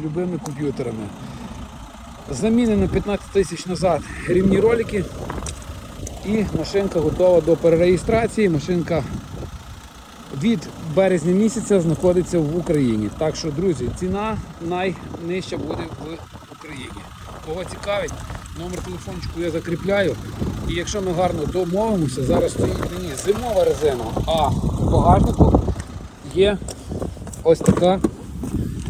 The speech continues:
літня резина, двадцять, двадцяточка. Нова літня резина. Так що, кого цікавить даний автомобіль, нагадаю, що є задні,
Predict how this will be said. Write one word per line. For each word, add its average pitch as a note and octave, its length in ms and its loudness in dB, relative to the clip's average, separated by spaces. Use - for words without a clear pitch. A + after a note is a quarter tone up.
літня F3+ 400 0
резина, G3 440 0
двадцять, G3 400 -2
двадцяточка. D3+ 800 -4
Нова G#3 340 4
літня E3+ 320 2
резина. B2 320 2
Так - 220 6
що, F#3+ 180 -4
кого F3+ 240 2
цікавить E3 440 -4
даний E3 280 -6
автомобіль, E3 540 -6
нагадаю, D#3+ 440 -4
що - 140 -10
є D#3+ 180 -4
задні, D3 420 -4